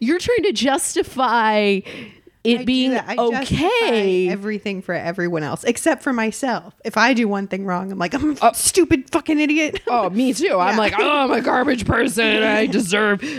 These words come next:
Speaker 1: I deserve everything." But there was just, I just remember that as being such a clear example of what you're talking about,
Speaker 2: Yeah.
Speaker 1: of you just being like, "Yeah, it totally, it was fine. We were kidding around. I was egging him on." I'm like, "What?"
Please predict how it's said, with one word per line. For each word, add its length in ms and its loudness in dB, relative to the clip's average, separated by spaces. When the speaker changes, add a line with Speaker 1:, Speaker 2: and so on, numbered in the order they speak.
Speaker 1:
I 120 2
deserve 380 0
everything." 420 0
But 80 0
there 100 2
was 160 0
just, 160 -2
I 140 2
just 220 0
remember 260 0
that 220 2
as 100 2
being 200 2
such 180 -2
a 40 2
clear 360 0
example 540 0
of 100 -2
what 100 0
you're 120 -2
talking 440 0
about, 300 2
Speaker 2:
Yeah. 40 0
Speaker 1:
of 60 -2
you 160 0
just 200 -2
being 180 0
like, 260 0
"Yeah, 200 2
it 260 -2
totally, 580 0
it 180 -2
was 180 0
fine. 440 0
We 100 0
were 100 -2
kidding 280 0
around. 340 0
I 80 2
was 140 -2
egging 240 2
him 100 0
on." 300 2
I'm 120 2
like, 200 0
"What?" 720 -2